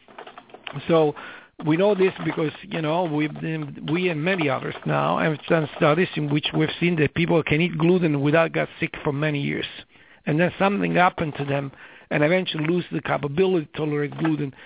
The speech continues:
and they switch from tolerance, i e celiac health, to disease, and they develop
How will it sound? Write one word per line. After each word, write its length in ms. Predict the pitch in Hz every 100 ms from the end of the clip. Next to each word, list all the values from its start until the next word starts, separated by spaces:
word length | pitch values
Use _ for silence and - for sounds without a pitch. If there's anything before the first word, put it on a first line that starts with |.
| - -
and 160 | 143
they 180 | 156 147 -
switch 220 | 160 - -
from 180 | 151 139
tolerance, 520 | 185 196 160 143 -
i 140 | - 160
e 180 | 147 -
celiac 240 | 165 151 117
health, 460 | - 170 151 - - -
to 220 | 151 143
disease, 460 | 147 143 180 170 147 -
and 200 | 117 139
they 120 | 147
develop 340 | 143 147 143